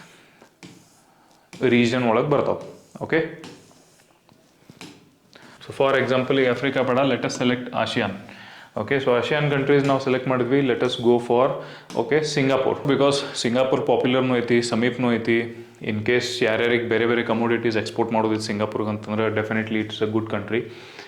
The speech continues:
ಇದ್ರೊಳಗೆ ಈಗ ನೆಕ್ಸ್ಟ್ ಬಂದಮೇಲೆ ನಿಮಗೆ ಬೇರೆ ಬೇರೆ ಕಮೋಡಿಟೀಸ್ ಸಿಗ್ತಾವೆ. ಓಕೆ, so ಕಮೋಡಿಟೀಸ್‌ದು ಕ್ಯಾಟಗರೀಸ್ ಮಾಡ್ಯಾರ. So ಆ ಕ್ಯಾಟಗರಿ ನೀವು ಸೆಲೆಕ್ಟ್ ಮಾಡಿದ್ರಿ ಅಂತಂದ್ರೆ ನಿಮಗೆ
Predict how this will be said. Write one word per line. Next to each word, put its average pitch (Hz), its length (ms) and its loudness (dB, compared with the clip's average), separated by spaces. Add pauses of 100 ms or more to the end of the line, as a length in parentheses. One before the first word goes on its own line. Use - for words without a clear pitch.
(300)
ಇದ್ರೊಳಗೆ 170 400 4
ಈಗ 151 120 4
ನೆಕ್ಸ್ಟ್ 151 280 0
ಬಂದಮೇಲೆ 147 720 2
ನಿಮಗೆ 135 420 2
ಬೇರೆ 123 180 4
ಬೇರೆ 143 180 2
ಕಮೋಡಿಟೀಸ್ 143 640 2
ಸಿಗ್ತಾವೆ. - 640 -2
ಓಕೆ, 143 360 0
so 120 140 -2
ಕಮೋಡಿಟೀಸ್‌ದು 147 640 2
ಕ್ಯಾಟಗರೀಸ್ 139 560 2
ಮಾಡ್ಯಾರ. 120 240 2 (460)
So 123 140 4
ಆ - 40 -2
ಕ್ಯಾಟಗರಿ 156 440 2
ನೀವು 160 140 2
ಸೆಲೆಕ್ಟ್ 143 320 0
ಮಾಡಿದ್ರಿ 135 260 2
ಅಂತಂದ್ರೆ 131 460 0
ನಿಮಗೆ 131 500 0